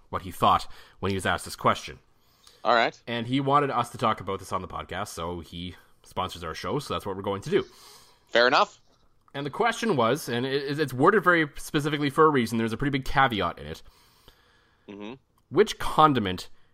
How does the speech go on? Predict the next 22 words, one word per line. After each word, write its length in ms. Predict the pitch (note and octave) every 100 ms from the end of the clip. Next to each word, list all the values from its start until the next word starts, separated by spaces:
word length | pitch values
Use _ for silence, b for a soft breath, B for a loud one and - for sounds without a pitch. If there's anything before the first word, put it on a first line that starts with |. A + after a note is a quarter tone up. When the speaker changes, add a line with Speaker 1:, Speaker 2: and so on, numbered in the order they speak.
| _ _ -
Speaker 1:
do 100 | A#2
you 100 | D#3
think 280 | - D3 -
is 220 | C3+ A2+
the 80 | A#2
most 260 | A#2 G#2
useful 520 | A#2+ D3 - C#3 - -
and 160 | G#2+ G#2
versatile? 680 | F#2+ F#2 B2+ - - E2 - _ _ -
Not 180 | C3+
necessarily 400 | A3+ A3 - A3
the 80 | G3+
best 220 | E3+ D#3
tasting, 640 | - C4+ B3+ - G#2 F2+ A#2+ -
though 120 | G2
this 160 | G#2 B2
one 120 | A2+
does 160 | A2+
taste 240 | - A#2 -
pretty 180 | A2 G2
damn 140 | F2
good, 280 | C3 B2